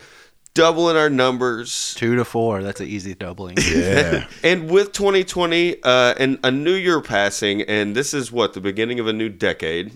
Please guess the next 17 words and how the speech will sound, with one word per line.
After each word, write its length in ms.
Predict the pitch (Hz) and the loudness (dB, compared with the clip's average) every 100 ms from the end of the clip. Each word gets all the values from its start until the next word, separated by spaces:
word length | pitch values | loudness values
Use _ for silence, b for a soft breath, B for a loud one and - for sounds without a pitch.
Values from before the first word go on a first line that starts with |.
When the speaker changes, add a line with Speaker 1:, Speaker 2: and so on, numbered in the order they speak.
| - | -10
Speaker 1:
Uh, 280 | 98 90 87 | -4 -2 -2
we 100 | 101 | 0
are 100 | 98 | 0
Speaker 3:
Mm-hmm. 80 | 92 | 0
Speaker 1:
officially 480 | 117 101 120 113 92 | 0 0 0 0 0
in 200 | 110 107 | -2 -4
the 260 | 101 95 87 | -6 -8 -10
twenties, 760 | - 147 156 104 92 113 - - b b b b _ | -12 -4 -2 0 0 -4 -6 -8 b b b b _
um, 640 | 101 101 95 95 90 90 - | -4 0 2 2 0 -4 -6
which 240 | 98 - | -6 -2
I 80 | 101 | -2
don't 220 | 101 - | -2 0
know 420 | 95 92 92 90 - _ _ 87 85 | 0 0 0 -4 -14 _ _ -18 -10
if 240 | - 110 - | -4 -2 -2
it 140 | - | -2
will 220 | 110 113 | 0 0
mirror 640 | 107 107 98 90 101 120 | 0 0 0 0 -2 -4